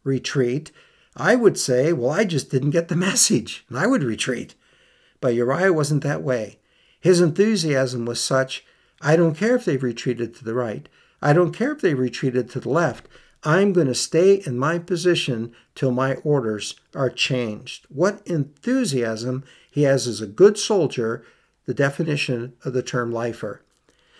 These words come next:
And this brings us to our R. We've seen L, loyalty. We've seen I, integrity. We've seen F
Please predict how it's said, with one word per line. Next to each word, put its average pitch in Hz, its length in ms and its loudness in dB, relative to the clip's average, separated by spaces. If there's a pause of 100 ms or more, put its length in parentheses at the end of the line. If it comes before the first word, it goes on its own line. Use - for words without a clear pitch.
(140)
And 180 140 6
this 240 140 4
brings 185 320 0
us 147 160 0
to 135 120 0
our 120 140 -2
R. 110 420 -6 (560)
We've 135 160 4
seen 180 300 4
L, 147 520 -2 (100)
loyalty. 135 760 2 (420)
We've 147 220 4
seen 147 400 2
I, 151 420 0 (200)
integrity. 135 840 -2 (340)
We've 139 160 2
seen 147 380 2
F 180 380 -2